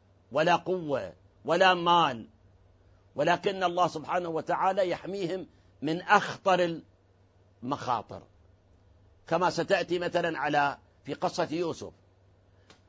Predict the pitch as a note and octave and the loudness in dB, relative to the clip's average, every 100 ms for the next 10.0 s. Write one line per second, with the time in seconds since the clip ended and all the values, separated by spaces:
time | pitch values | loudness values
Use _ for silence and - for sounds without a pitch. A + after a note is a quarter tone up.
0 | - E3 D3+ E3+ G3+ F#3+ G3+ F#3 G#3 E3+ | -8 -8 -2 -2 0 -2 -2 -2 -2 0
1 | C#3+ C#3 - G#2+ C#2+ _ _ _ _ _ | -2 -4 -8 -10 -12 _ _ _ _ _
2 | _ _ - B2 G3 G#3 G#3 E3 G3 F3 | _ _ -12 -6 -4 0 0 2 0 -2
3 | D#3+ F3+ G3 G#3+ F#3+ C3 - _ _ _ | -2 -2 0 2 0 -4 -10 _ _ _
4 | _ _ _ D3+ F3 G3 F#3+ D#3+ G3+ F#3+ | _ _ _ -4 0 0 0 0 2 0
5 | G3 E3+ G3 D#3 F3 - G3+ G#3 F#3+ C#3+ | 0 -4 -4 -4 -2 0 0 -2 -4 -6
6 | C3 G#2 - _ _ _ _ _ _ - | -6 -10 -16 _ _ _ _ _ _ -6
7 | E3+ D3+ G#3 G3+ F#3 D#3+ E3 E3 D3+ - | -4 -2 4 4 4 0 0 0 -2 -2
8 | - - C#3+ D#3+ G#3 G3+ - E3 F3 D#3 | -6 -4 -4 -2 0 0 0 0 0 0
9 | A3 A#3 G3 F3 F#3 F#3 F3+ D3+ A2+ | -6 -2 -2 -2 -4 2 2 2 -6